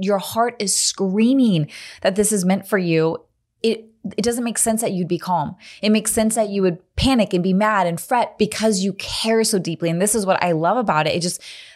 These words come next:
that tantrum communicates how committed you are to that vision. And it's, it's, it really is a genuine spot of misery to know what is meant for you and to not be there yet.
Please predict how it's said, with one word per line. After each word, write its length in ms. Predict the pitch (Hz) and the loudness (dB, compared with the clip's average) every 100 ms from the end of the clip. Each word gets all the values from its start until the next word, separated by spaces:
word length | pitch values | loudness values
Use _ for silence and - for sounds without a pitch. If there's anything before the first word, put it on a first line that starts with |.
| - | -2
that 300 | 202 - - | 0 0 -2
tantrum 420 | - 220 220 202 | 0 2 2 -2
communicates 640 | - 190 180 165 175 160 | -2 0 0 0 -2 -2
how 380 | - - 170 170 | -4 0 2 2
committed 440 | 165 180 160 156 | 0 0 2 2
you 140 | 151 143 | 0 0
are 120 | 143 | 0
to 140 | - | -2
that 200 | 151 - 151 | -4 -4 -2
vision. 440 | 147 165 202 226 - - - | -2 -2 -2 -4 -10 -20 -2
And 140 | 185 | 0
it's, 180 | 175 175 - | 0 -2 -4
it's, 280 | 190 - - _ - | -2 -2 -8 _ -4
it 220 | 202 214 190 | -2 -2 -4
really 340 | 185 233 285 254 | 0 2 2 0
is 200 | 190 185 | 2 2
a 60 | 175 | 2
genuine 380 | 156 170 170 170 | 2 0 0 -2
spot 360 | - 156 160 | 0 0 0
of 100 | 151 | -2
misery 400 | 147 147 170 185 | -2 0 0 0
to 160 | 190 175 | 0 -2
know 240 | 156 151 | 2 2
what 160 | 160 160 | 2 0
is 100 | 151 | 0
meant 160 | 147 | -6
for 120 | - 180 | -4 -2
you 140 | 190 | -2
and 80 | 160 | -2
to 80 | 151 | -2
not 160 | 139 - | -4 -4
be 60 | |
there 120 | 131 | -6
yet. 260 | 123 113 | -4 -4